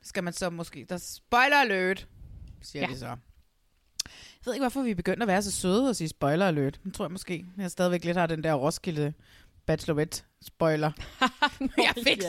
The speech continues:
Speaker 2: Ja.
Speaker 1: meget skideball over min faste shitstorm.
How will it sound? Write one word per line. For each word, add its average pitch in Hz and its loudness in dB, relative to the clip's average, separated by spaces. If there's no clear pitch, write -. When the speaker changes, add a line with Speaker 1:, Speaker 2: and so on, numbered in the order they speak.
Speaker 2:
Ja. - -
Speaker 1:
meget 269 4
skideball 254 4
over 202 2
min 262 2
faste 311 2
shitstorm. 202 -4